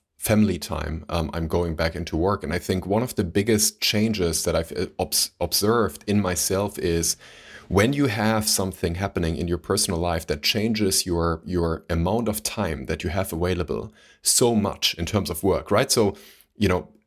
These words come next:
I, to-, as of today, and I think it's never, probably never gonna change back again. As of today, I have much less time available to work because there is just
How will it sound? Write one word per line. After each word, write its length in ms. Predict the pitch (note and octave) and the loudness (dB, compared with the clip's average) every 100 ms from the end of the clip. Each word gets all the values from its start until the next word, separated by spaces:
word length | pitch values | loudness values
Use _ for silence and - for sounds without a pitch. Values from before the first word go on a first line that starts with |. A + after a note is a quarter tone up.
| _ | _
I, 240 | G#2 C3 | 2 4
to-, 280 | - - G#2+ - | 2 -2 -4 2
as 140 | C#3+ | 2
of 160 | D#3 - | 2 -2
today, 360 | G2+ F#2 G#2 | 0 2 2
and 120 | D#2 F#2+ | 2 -2
I 40 | |
think 240 | F#2+ G#2 | 0 0
it's 180 | G2 - | 0 0
never, 320 | G2 F2+ F2+ F2 | 0 2 2 2
probably 320 | - A2+ F2 | 0 2 2
never 180 | F#2 G2+ | 0 0
gonna 200 | F2+ E2+ | -2 -2
change 340 | - E2 D#2 | 0 -2 0
back 220 | F2 - | -2 -2
again. 400 | F2 D2 B1+ F2+ - - - | -4 -6 -6 -10 -12 -20 0
As 180 | A2 A#2+ | 2 2
of 100 | - | -2
today, 320 | A2 F#2+ F#2 | -2 2 0
I 140 | F2 F#2+ | 0 -2
have 380 | G2 G2 - | 0 -2 -4
much 500 | E2+ F#2+ G#2+ G#2+ - | -2 2 2 2 -2
less 340 | F2+ F#2 F2 - | 0 0 0 -2
time 500 | - G2 F#2 D2+ D#2 - | -2 -2 -2 -2 -6 -2
available 460 | F2 F#2 F2+ E2+ | 0 2 0 -2
to 160 | - F2 | -4 -2
work 320 | D#2 - - | -2 -2 -6
because 280 | F#2+ - - | -4 0 0
there 140 | G2 | 2
is 120 | F#2 - | 0 0
just 340 | G2+ F#2 - | 0 0 -4